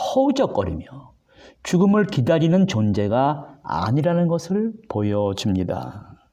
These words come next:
하나님께서 에스겔을 통해 보여지는 한 상징을 통해 긍정과 희망의 출구를 찾아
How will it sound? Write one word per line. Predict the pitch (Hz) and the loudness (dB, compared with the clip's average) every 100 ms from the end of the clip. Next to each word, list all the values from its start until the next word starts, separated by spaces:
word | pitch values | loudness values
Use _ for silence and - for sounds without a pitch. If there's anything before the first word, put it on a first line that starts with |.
| _ _ _ _ _ _ - - - - - | _ _ _ _ _ _ -20 -16 -14 -12 -2
하나님께서 | 226 240 240 240 220 233 | 4 6 6 6 4 6
에스겔을 | 165 - 180 156 143 | 4 4 2 2 2
통해 | 143 151 156 151 | 2 4 4 2
보여지는 | 120 113 120 117 160 165 - | 2 4 2 2 4 2 -2
한 | - 185 | 2 2
상징을 | 190 - 220 226 247 202 | 2 2 2 4 2 2
통해 | 98 82 95 170 190 _ _ _ _ _ | 0 -2 -4 -8 -12 _ _ _ _ _
긍정과 | - 165 180 165 190 185 185 190 196 202 196 - - | 2 6 6 6 6 6 6 6 4 0 -6 -16 -12
희망의 | - - - 220 208 202 196 | -6 -4 0 2 4 2 0
출구를 | - 247 220 165 117 | 0 2 4 2 0
찾아 | 104 92 95 131 | -2 -2 -2 -4